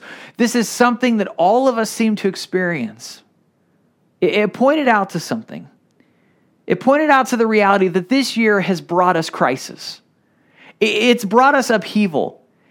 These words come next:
This year has brought us an uncertainty. A-, and in many ways, uh, ways that none of us have e-, ever experienced before. If you think about it, this has really been a jarring fourteen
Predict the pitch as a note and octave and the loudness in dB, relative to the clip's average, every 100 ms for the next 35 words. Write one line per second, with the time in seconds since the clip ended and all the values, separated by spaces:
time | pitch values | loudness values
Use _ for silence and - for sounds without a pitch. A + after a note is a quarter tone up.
0 | _ - - A#3 A#3+ C#4 B3+ B3 F3+ F#3+ | _ -20 0 0 2 2 4 2 0 0
1 | A3+ C4+ C#4 A#3+ G3+ G#3 G3+ - - G#3 | 2 4 2 0 -2 0 0 0 0 0
2 | D#3 A2 A2 A#2 _ _ _ _ _ _ | -2 -10 -10 -14 _ _ _ _ _ _
3 | _ - - D#3 G3+ A#3+ A#3+ A3+ A3 C4+ | _ -4 -4 -4 0 2 4 4 4 2
4 | E4+ C#4+ G#3 F3+ G3 F#3+ F#3+ F3+ F3+ F#3+ | 2 2 2 2 2 0 -2 -2 -2 2
5 | A#3 D#4 A#3 A3+ G3+ A3+ C#4+ D4+ C#4 B3 | 2 2 0 -2 2 2 2 0 -2 -2
6 | G#3+ A#3 G#3+ G3+ A#3 A#3+ - - B3 B3 | -2 -4 0 0 2 0 -2 -4 0 2
7 | A#3+ - A#3 G#3+ B3 C#4+ - - _ _ | 0 0 -2 -2 -2 -4 -4 -10 _ _
8 | _ _ _ _ _ _ - G3 A3 E4+ | _ _ _ _ _ _ -8 -4 -2 -2
9 | D4 A3+ G3 F#3 F3 A#3+ C4+ G#3 A3 A#3+ | 0 2 2 0 -2 -2 -2 -2 0 2
10 | C4 G#3 G3+ E3 E3+ F3 C#3 C3 G3 G3 | 0 0 0 0 -2 -6 -6 -2 0 2
11 | G#3 G#3+ G#3 - - G3 G3 - - - | 0 0 -2 -4 0 2 2 -2 -14 -6
12 | F#3+ F3 E3 | -4 -4 -6